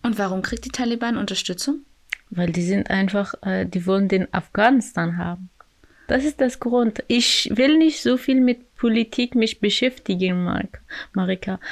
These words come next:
Speaker 2: aber ist es genauso?
Speaker 1: Die afghanische Armee wurde ja auch von den U S A und von der nato ausgebildet.
Speaker 2: Ja,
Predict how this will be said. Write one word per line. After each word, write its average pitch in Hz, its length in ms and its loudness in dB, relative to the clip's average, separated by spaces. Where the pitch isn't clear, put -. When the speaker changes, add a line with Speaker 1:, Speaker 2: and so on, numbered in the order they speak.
Speaker 2:
aber 202 280 0
ist - 180 -4
es - 140 -10
genauso? 226 640 0
Speaker 1:
Die 196 80 0
afghanische 247 840 0
Armee 190 540 -2
wurde 220 260 -2
ja 233 240 -2
auch 202 120 -2
von 214 200 -4
den 214 200 -2
U 202 100 -4
S - 240 -8
A 196 200 -4
und 196 100 -8
von 190 120 -6
der 185 120 -4
nato 185 500 -6
ausgebildet. 170 760 -6
Speaker 2:
Ja, 190 300 0